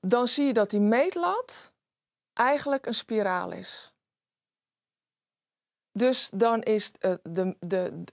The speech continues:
de meetlat wordt een spiraal. Je gaat cyclisch denken. En die spiraal is dertien in het midden. Dus dertien is eigenlijk de absolute waarheid. Er is slechts eenheid.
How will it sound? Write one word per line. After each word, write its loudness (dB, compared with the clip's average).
de 0
meetlat 2
wordt -8
een -6
spiraal. 0
Je 0
gaat -4
cyclisch -2
denken. -2
En 2
die 2
spiraal 2
is -2
dertien 0
in -2
het -2
midden. 0
Dus 2
dertien 2
is 0
eigenlijk 0
de -2
absolute -2
waarheid. 2
Er 4
is 2
slechts -4
eenheid. -6